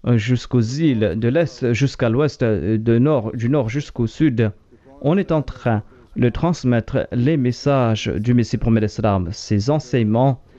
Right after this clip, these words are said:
ainsi que les instructions du calife. Et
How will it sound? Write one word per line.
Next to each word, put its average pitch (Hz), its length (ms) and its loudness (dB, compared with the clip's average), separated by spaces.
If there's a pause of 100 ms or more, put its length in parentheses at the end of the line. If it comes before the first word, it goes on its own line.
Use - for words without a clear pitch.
(200)
ainsi 143 580 0
que 135 240 0 (440)
les 113 300 2
instructions 131 580 0
du 127 160 -2
calife. 104 500 0 (1800)
Et 123 300 2